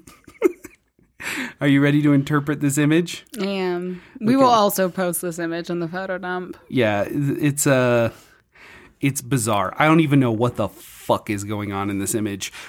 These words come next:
Speaker 1: but I suppose, uh, a lot of people, a lot of you might be like, "I don't know what the fuck was going on in your poem." Uh, so garbage in, garbage out. <laughs> Here we go. <laughs> What, what, what do you see?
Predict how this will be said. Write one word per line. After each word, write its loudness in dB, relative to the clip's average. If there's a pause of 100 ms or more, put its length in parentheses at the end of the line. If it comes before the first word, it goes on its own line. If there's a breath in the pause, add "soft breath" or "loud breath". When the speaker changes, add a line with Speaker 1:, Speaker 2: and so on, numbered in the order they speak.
Speaker 1:
but 4
I 4
suppose, 4
uh, 2
a 0
lot 2
of -6
people, -2
a 0
lot 2
of -2
you 0
might 2
be -2
like, -4
"I 2
don't 2
know 2
what -4
the -4
fuck -6
was -4
going 0
on 2
in 2
your 2
poem." -2 (320 loud breath)
Uh, 2
so -4
garbage 0
in, 6
garbage 4
out. 2
<laughs> -2
Here 4
we 4
go. 4
<laughs> 2
What, 0 (520 loud breath)
what, 0
what 2
do -2
you 2
see? -4